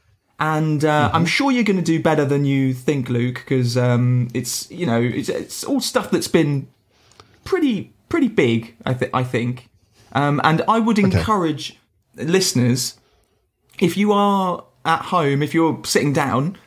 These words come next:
Speaker 1: then maybe just, you could write down the answers on a, a piece of paper or something <clears throat> before I, I say the answers. I'll just say the answers. I'll give ev-, I'll give you a minute or so, and then I'll just say the answer.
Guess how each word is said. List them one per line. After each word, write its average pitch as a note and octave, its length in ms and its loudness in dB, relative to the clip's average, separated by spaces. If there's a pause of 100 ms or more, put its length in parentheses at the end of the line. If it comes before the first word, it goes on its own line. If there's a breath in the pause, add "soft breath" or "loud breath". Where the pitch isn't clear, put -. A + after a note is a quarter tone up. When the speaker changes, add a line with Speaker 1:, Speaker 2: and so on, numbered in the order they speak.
(200 loud breath)
Speaker 1:
then C#3 180 0
maybe C3+ 240 0
just, B2+ 400 -4
you C#3 140 -2
could B2+ 140 0
write C#3 200 2
down C3 200 2
the B2+ 80 4
answers B2+ 320 0
on B2 120 2
a, B2 580 0
a A#2 40 -8
piece B2 260 -4
of - 60 -14
paper C3 440 -2 (420 soft breath)
or C3+ 100 0
something D#3+ 500 0 (320)
<clears throat> G#3 480 0
before C3+ 340 0
I, A#2+ 300 2
I B2 120 2
say B2 460 2
the B2+ 140 0
answers. B2+ 280 0
I'll D#3+ 120 2
just G#3+ 180 0
say G3 120 2
the D3+ 120 2
answers. B2+ 460 -2 (220 loud breath)
I'll D3 120 2
give F3+ 160 0
ev-, B2+ 300 0
I'll C3+ 80 2
give C3+ 160 -2
you B2+ 100 2
a B2 40 2
minute B2+ 280 2
or A#2+ 80 0
so, B2 380 0
and B2+ 140 0
then B2 80 2
I'll B2 100 2
just B2 160 -6
say B2 140 0
the A#2+ 100 0
answer. B2 420 -4